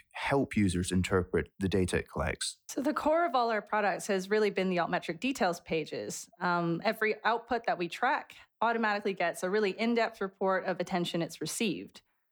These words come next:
Speaker 2: In terms of reporting functionalities, I think particularly in the Explorer, uh, Altmetric Explorer, that is, um, it's really evolved over time not only to include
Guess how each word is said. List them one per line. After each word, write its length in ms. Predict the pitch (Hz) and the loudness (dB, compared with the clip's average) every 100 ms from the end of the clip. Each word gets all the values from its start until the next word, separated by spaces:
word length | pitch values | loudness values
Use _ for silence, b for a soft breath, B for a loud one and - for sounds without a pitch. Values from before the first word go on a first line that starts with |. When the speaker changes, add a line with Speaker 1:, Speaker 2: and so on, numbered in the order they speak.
| _ _ 226 | _ _ -2
Speaker 2:
In 140 | 226 | 0
terms 300 | 262 294 302 | 2 2 2
of 180 | 285 226 | -2 -2
reporting 440 | 214 208 320 381 349 | -4 0 2 2 0
functionalities, 920 | 196 175 208 170 165 180 247 254 - - | -2 -2 0 0 2 0 -4 -6 -10 -8
I 60 | 196 | -2
think 320 | 220 214 - | 0 -2 -2
particularly 640 | 233 277 269 277 247 233 | -2 -2 0 2 2 2
in 80 | 208 | 2
the 120 | 202 | 0
Explorer, 720 | 180 - - 247 202 151 151 180 | -2 -6 -2 2 2 0 -4 -2
uh, 220 | 170 170 | -2 0
Altmetric 400 | 196 202 190 185 | 0 0 -4 -4
Explorer, 500 | 170 - 170 156 151 | -6 -4 0 0 0
that 220 | 156 151 | 0 0
is, 400 | 151 190 208 - - | 0 0 0 -2 -2
um, 320 | 190 185 180 | 0 2 0
it's 240 | 220 220 - | 0 -2 0
really 220 | 302 311 | 2 2
evolved 420 | 254 220 226 220 | 2 2 2 2
over 160 | 202 196 | 0 -2
time 260 | - 196 | 0 2
not 160 | 190 190 | 2 2
only 260 | 208 233 240 | 2 0 -2
to 180 | - 208 | 0 0
include 500 | 190 - 190 180 | 0 2 2 2